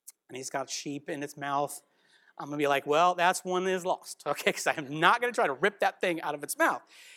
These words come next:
David was a fearless guy, so he knew that even from a kid, he fought dangerous things.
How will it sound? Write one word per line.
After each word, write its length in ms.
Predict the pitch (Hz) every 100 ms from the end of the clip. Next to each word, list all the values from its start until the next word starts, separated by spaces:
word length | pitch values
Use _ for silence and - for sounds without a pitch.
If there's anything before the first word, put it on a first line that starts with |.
| - 156
David 340 | 139 294 403 392
was 160 | 392
a 60 | 370
fearless 420 | - 262 247 226
guy, 260 | - 262 143 95
so 200 | - 233
he 160 | - 269
knew 260 | 269 349 381
that 140 | -
even 240 | 247 311 320
from 220 | - 269
a 40 |
kid, 380 | 233 - - 208
he 140 | 165 226
fought 540 | - 180 175 - 151
dangerous 480 | 170 156 165 214 -
things. 500 | 277 320 - -